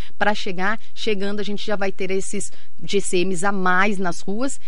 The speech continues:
E quando eles entrarem, é, em, realmente em serviço de rua, a gente consegue sim estar chamando mais. Queremos estar chamando mais do, desse concurso que foi feito,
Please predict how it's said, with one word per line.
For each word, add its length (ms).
E 160
quando 320
eles 240
entrarem, 680
é, 320
em, 140
realmente 480
em 40
serviço 800
de 200
rua, 500
a 80
gente 240
consegue 520
sim 400
estar 240
chamando 440
mais. 380
Queremos 280
estar 180
chamando 280
mais 220
do, 240
desse 300
concurso 520
que 120
foi 180
feito, 420